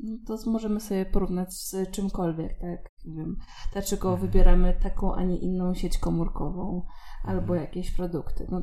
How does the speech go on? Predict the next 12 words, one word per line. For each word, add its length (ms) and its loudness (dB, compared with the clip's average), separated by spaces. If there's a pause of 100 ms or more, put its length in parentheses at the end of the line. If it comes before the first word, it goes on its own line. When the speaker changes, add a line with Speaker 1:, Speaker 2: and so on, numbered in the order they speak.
(140)
Speaker 1:
coś 280 0
nam 200 2
dają, 320 0
jakąś 320 -2
właśnie 360 -2
jakość, 500 -6
więc 220 -4
no, 100 0
Speaker 2:
Mhm. 120 2
Speaker 1:
nie 100 0
oszukujmy 540 6
się. 200 -4